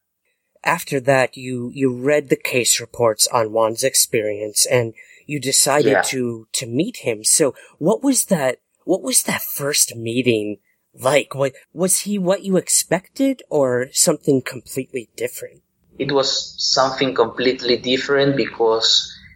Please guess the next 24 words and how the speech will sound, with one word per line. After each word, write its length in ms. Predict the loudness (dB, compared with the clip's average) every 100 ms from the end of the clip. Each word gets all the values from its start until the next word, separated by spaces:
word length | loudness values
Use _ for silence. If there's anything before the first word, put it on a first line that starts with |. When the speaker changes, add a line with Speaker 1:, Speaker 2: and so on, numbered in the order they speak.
| _ _ 0
Speaker 2:
it 140 | 2
was 300 | 4 2 2
the 80 | 0
first 760 | 2 2 2 0 -4 -10 _ 0
time 540 | 2 4 2 -2 -10 _ 0
that 180 | 2
I 380 | 2 2 0 -8 _ -10
meet 460 | -4 0 2 0 -2
some, 420 | 0 2 2 0 -8 -16 -18 -4
someone 640 | 0 2 2 0 0 -2 -6
who, 520 | -4 -2 0 0 -2 -6 -20 _ -4
who 120 | 0
had 140 | 2 2
an 100 | 2
encounter, 520 | 2 2 0 0 -2
who 180 | -2 -2
had 200 | 0 2 2
a 140 | 2
supernatural 960 | 0 -2 0 0 2 0 0 0 0 0
encounter. 640 | -2 -2 -2 -4 -4 -4 _ _ _
It 160 | -8 0
was 240 | 0 2
my 140 | 0 0
first 340 | 0 0